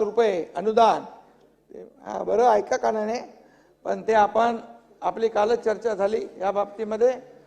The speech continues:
आणि त्याच्यातल्या काय अटी शर्ती होत्या त्या सगळ्या आम्ही शिथिल करण्याचा निर्णय घेतलाय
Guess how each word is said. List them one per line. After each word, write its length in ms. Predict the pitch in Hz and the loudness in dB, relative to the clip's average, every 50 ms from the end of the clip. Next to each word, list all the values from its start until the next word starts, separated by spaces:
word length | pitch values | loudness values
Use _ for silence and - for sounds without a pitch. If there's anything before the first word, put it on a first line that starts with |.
| _ _ - | _ _ -8
आणि 180 | - 190 214 220 | -6 -4 -4 -2
त्याच्यातल्या 480 | 196 208 202 202 226 220 214 226 220 | -2 -2 0 0 0 -2 0 -2 -2
काय 220 | 220 220 220 208 196 | 2 2 2 2 2
अटी 240 | 185 - 247 226 | 0 -2 -6 -8
शर्ती 340 | - - 220 208 214 - 240 | -2 0 -2 -2 0 0 2
होत्या 420 | 226 214 208 214 233 226 202 165 143 - - - - - - | 2 2 4 4 6 6 6 4 2 -6 -16 -20 -20 -18 -8
त्या 120 | - 190 185 | -6 -6 -6
सगळ्या 340 | 190 - 196 202 240 247 240 | -4 -4 0 2 4 4 4
आम्ही 160 | 226 226 214 170 | 2 -2 -6 -6
शिथिल 280 | 180 196 202 240 240 226 | -8 -6 -4 -4 -6 -2
करण्याचा 400 | - 220 208 220 220 220 220 220 | -2 -2 -2 0 -2 -2 -2 -2
निर्णय 320 | 208 208 214 214 220 220 | -2 -2 -2 -2 -2 0
घेतलाय 460 | 214 208 196 - 226 247 277 285 254 | 0 0 2 6 6 8 8 8 4